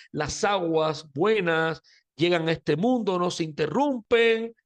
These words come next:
y la abundancia del mundo, o sea, pasa por ese sitio.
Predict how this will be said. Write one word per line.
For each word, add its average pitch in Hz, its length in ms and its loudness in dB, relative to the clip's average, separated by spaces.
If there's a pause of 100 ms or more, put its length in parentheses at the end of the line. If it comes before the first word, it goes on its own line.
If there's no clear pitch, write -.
(240)
y 151 100 -2
la 160 80 2
abundancia 156 640 0
del 175 100 2
mundo, 220 400 0
o 220 140 -4 (500)
sea, 165 400 -2
pasa 196 400 -2
por 170 180 -6
ese 160 200 -8
sitio. 160 800 -4